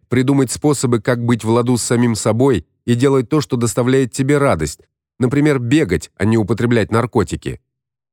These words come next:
Джаспер сидел тихо и о чем-то думал. Наконец он сказал: "Я тоже обсуждал наркотики, когда мы ездили на экскурсию".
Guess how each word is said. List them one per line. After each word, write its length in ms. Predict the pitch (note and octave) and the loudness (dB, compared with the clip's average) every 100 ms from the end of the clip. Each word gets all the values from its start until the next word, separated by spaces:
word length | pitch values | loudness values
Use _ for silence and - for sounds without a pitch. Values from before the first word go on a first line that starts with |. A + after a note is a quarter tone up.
| _ _ _ - F2 | _ _ _ -14 -6
Джаспер 480 | F2+ B2 A#2 A#2+ | 0 0 0 -4
сидел 380 | G#2+ A2+ A2+ A2 | -2 0 0 0
тихо 400 | - C3+ B2 A#2 | -2 -2 0 0
и 140 | G#2 A2 | 0 0
о 120 | G#2 | 0
чем-то 360 | - G#2 F2 | 0 -2 0
думал. 380 | F#2+ F#2+ D#2 C#2 | 0 0 0 -2
Наконец 460 | F2+ G2+ A#2+ B2+ - | -2 0 0 0 0
он 120 | A#2 | -4
сказал: 560 | - A#2 A2 F2 A#1 _ _ _ _ _ _ | -2 -2 0 0 -2 _ _ _ _ _ _
"Я 180 | G#2+ C#3+ | 0 0
тоже 320 | - E3+ B2+ | 2 2 2
обсуждал 480 | A#2+ - B2+ A2 A#2+ | 0 0 -2 2 2
наркотики, 640 | A2 A2+ - C#3+ A2+ F2 G2 | 2 0 0 -2 -2 -4 -2
когда 300 | G2+ G2+ G#2 | -2 0 0
мы 140 | G#2+ | 2
ездили 400 | G#2+ G#2+ G2 G2+ | 2 0 0 0
на 180 | G#2 G#2+ | 2 0
экскурсию". 720 | - - A#2 E2 - C#2+ | -2 -4 -2 -2 -4 -4